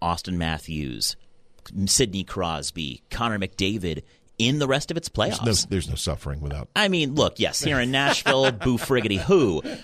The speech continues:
Speaker 1: But, I mean, you look at just from a growing the game
Speaker 2: Oh, no
Speaker 1: perspective.
Speaker 2: question. You know what? But you
Speaker 1: Who
Speaker 2: grow
Speaker 1: are your
Speaker 2: the game,
Speaker 1: stars now?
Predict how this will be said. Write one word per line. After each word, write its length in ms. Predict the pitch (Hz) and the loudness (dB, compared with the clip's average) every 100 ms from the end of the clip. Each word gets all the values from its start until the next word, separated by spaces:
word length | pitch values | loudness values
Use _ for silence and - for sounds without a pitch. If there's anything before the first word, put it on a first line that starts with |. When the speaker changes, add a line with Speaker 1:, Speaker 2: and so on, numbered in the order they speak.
| - - | 0 4
Speaker 1:
But, 280 | 131 127 - | 4 4 2
I 100 | 143 | 0
mean, 260 | 147 139 | 0 2
you 200 | 117 131 | 2 4
look 240 | 113 117 147 | 2 0 0
at 80 | |
just 200 | 127 143 | 0 -2
from 140 | - 113 | -2 -2
a 60 | |
growing 420 | 92 92 127 180 170 | -2 -2 -2 -2 -4
the 80 | |
game 540 | 127 85 135 202 196 160 | -8 -8 -4 -2 -2 2
Speaker 2:
Oh, 120 | 160 | 2
no 180 | 156 190 | 4 4
Speaker 1:
perspective. 80 | 190 160 - - - - | 4 4 4 0 -4 -2
Speaker 2:
question. 100 | 170 | 0
You 120 | 190 | 2
know 160 | 180 | 4
what? 220 | 175 170 110 | 2 0 0
But 220 | 147 - - - | -2 -2 -12 -12
you 140 | - 139 | -2 2
Speaker 1:
Who 60 | |
Speaker 2:
grow 80 | 185 | 4
Speaker 1:
are 40 | 196 | 6
your 100 | - | 6
Speaker 2:
the 60 | |
game, 100 | - | 4
Speaker 1:
stars 240 | 196 330 | 4 2
now? 100 | - | -2